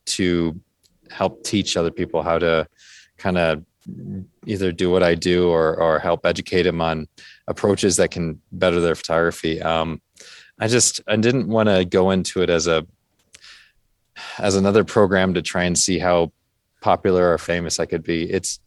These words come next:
it strictly is, let me see if I can help them develop cameras, um, to really benefit photographers on set or trying to improve their career.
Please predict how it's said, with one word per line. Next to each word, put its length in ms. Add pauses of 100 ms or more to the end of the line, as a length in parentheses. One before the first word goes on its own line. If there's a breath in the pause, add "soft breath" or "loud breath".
(140)
it 100
strictly 540
is, 360 (600 loud breath)
let 200
me 100
see 240
if 140
I 80
can 160
help 240
them 380
develop 400
cameras, 600 (240)
um, 720 (120)
to 420
really 460 (160)
benefit 380
photographers 540
on 180
set 420
or 300
trying 360
to 320 (540)
improve 400
their 120
career. 420